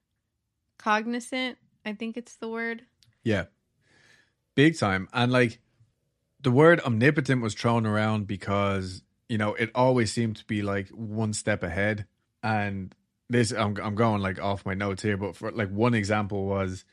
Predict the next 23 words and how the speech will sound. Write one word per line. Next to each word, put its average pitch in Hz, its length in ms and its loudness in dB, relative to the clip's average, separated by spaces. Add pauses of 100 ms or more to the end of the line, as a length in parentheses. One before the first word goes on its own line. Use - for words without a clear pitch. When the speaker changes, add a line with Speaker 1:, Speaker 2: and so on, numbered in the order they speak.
(1200)
Speaker 2:
you 127 100 2
know, 110 160 2
the 101 160 -2
thing 135 220 0
always 117 320 4
seemed 110 180 -2
to - 60 -14
be 101 80 -4
following 101 520 0
Terry 87 460 0
or 92 220 -6
doing 95 280 0
this 92 240 -4
or 90 40 -8
doing 92 240 -2
that. 98 240 -2 (540)
But 113 80 -2
one 135 260 4
time 127 280 2
Terry 113 500 2 (100)
was 107 280 -4
out, 110 240 -2
like, 98 280 -4